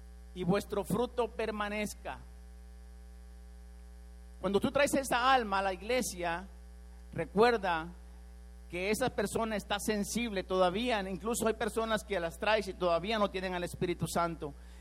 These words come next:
Entonces, si tú no cuidas de esa persona, esa, esa ave-, esa ovejita se te puede caer, se te puede descarriar. Tenemos que empezar a darle lechita, lechita espiritual,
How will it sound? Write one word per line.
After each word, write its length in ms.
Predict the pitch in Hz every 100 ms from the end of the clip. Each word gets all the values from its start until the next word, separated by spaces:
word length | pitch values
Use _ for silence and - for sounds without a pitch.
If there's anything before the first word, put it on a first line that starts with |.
| -
Entonces, 500 | 156 - 240 247 220
si 100 | 208
tú 160 | - 247
no 120 | 277
cuidas 360 | 233 269 247 208
de 140 | 220
esa 180 | 233 233
persona, 720 | - 196 - 226 202 151 143 - - - - -
esa, 220 | 175 226 -
esa 280 | 220 226 233
ave-, 240 | 202 185 -
esa 220 | 196 220
ovejita 540 | 214 185 233 - 190
se 100 | 185
te 100 | 180
puede 280 | - 208 214
caer, 260 | 208 202 220
se 120 | 196
te 100 | 185
puede 260 | - 202
descarriar. 800 | 202 190 - 180 180 208 185 147 - - - - -
Tenemos 440 | 175 208 233 220
que 80 | 220
empezar 380 | 190 190 190 208
a 80 | 208
darle 300 | 208 208 190
lechita, 580 | 160 - 220 - 147 113 - - - - - -
lechita 320 | 151 175 214
espiritual, 760 | 214 - 175 165 190 214 185